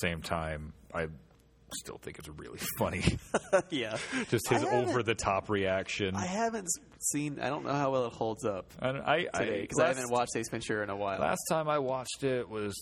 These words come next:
Speaker 1: three or four years ago. I still liked it. But, you know, I liked it as a kid, so how much of that is just me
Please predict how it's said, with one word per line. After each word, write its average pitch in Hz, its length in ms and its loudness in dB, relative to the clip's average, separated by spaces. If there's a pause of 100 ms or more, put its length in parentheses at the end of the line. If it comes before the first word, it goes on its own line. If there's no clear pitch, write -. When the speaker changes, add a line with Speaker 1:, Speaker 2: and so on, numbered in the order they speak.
(140)
Speaker 1:
three 143 180 2
or 135 60 2
four 123 260 2
years 110 280 -2
ago. 127 180 2
I 170 60 0
still 117 220 -2
liked 85 280 -6
it. 92 140 -4 (120)
But, 104 380 2
you 127 80 0
know, 87 300 0 (300)
I 101 80 0
liked 98 240 -2
it 98 60 0
as 80 120 -6
a 82 40 -8
kid, 92 320 0
so 87 120 -2
how 92 140 2
much 87 220 -4
of 87 80 -2
that 85 180 0
is 80 320 -4
just 85 160 -6
me 85 420 -2